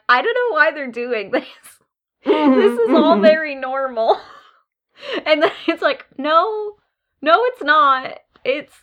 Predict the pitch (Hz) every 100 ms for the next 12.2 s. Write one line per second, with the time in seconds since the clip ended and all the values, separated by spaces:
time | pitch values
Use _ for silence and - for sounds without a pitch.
0 | - 254 262 233 240 233 220 214 202 185
1 | 180 180 - 226 254 269 254 247 233 370
2 | 403 214 190 202 196 - 196 202 - 196
3 | 185 185 - 190 170 175 180 _ _ 262
4 | 262 - _ _ _ - 208 - 226 196
5 | 208 190 - - 226 - 202 202 - 208
6 | _ 226 214 - 214 220 - 214 262 269
7 | 370 523 523 _ - 240 - 190 196 247
8 | 370 285 269 359 440 - - 220 196 214
9 | 226 220 214 - 208 190 - 208 226 349
10 | 440 554 508 _ _ _ _ _ - -
11 | 359 349 302 - - 415 262 240 277 262
12 | -